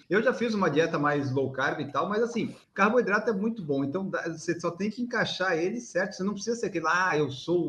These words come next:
ultra cetose low carb", não sei das quantas. Não precisa, que você vai ser uma pessoa triste. Você tem que comer carboidrato pra ser um pouco mais feliz,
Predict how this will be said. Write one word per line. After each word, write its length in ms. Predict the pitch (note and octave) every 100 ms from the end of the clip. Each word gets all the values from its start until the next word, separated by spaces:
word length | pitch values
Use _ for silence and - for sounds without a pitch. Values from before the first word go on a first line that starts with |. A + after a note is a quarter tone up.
| B2+
ultra 580 | A2+ C#3 F#3 - A2+
cetose 600 | B2+ - B2+ - D#3+ B2+
low 180 | C#3 C3
carb", 320 | C3 D3+ -
não 100 | C3+
sei 140 | B2+ C#3+
das 160 | C#3
quantas. 240 | C3 B2 -
Não 160 | D#3+ A3+
precisa, 540 | - - G#3 C4+ A#3 C#3+
que 100 | D3+
você 220 | E3 F#3
vai 100 | G3
ser 100 | G#3
uma 100 | G#3+
pessoa 280 | G3 G#3+ G#3+
triste. 520 | - G3+ A3 - G#2+
Você 140 | - C3
tem 180 | F3+
que 80 | C#3+
comer 220 | - E3
carboidrato 520 | F#3+ F3+ D#3+ C3+ D3+ -
pra 80 | E3+
ser 100 | F#3
um 60 |
pouco 260 | F3 F3+ C#3+
mais 240 | F#3 F3
feliz, 640 | - G3+ C#3+ F#3+ F3+ -